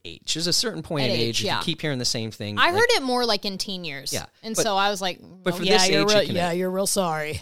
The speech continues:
Speaker 2: You
Speaker 1: The
Speaker 2: know?
Speaker 1: other thing that drives you, like, that you, I think, had a harder time with earlier on is for me to help the children understand what their emotions are going through.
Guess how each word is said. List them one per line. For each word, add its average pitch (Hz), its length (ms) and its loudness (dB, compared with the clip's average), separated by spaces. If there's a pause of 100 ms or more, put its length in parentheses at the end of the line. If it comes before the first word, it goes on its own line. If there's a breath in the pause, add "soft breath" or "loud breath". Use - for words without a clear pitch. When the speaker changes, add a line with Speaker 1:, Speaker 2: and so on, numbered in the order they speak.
(120)
Speaker 2:
You 208 80 0
Speaker 1:
The - 60 6
Speaker 2:
know? 165 120 6
Speaker 1:
other 285 100 2
thing 123 280 -4
that 117 160 -2
drives 110 400 -4
you, 117 260 -6
like, 104 200 -6
that 104 280 -8
you, 123 300 -2
I 113 40 -2
think, 110 200 -8
had 104 160 -4
a - 20 -2
harder 107 260 -4
time 104 220 -6
with 92 160 -10
earlier 98 240 -6
on 104 160 -6
is 92 160 -4
for - 180 -10
me 135 540 -4 (200)
to 120 100 -8
help 127 300 -4
the - 80 -14
children 110 520 -4 (300)
understand 110 500 -4
what 104 140 -8
their 101 100 -8
emotions 92 500 -8
are - 80 -14
going 78 280 -14
through. - 200 -18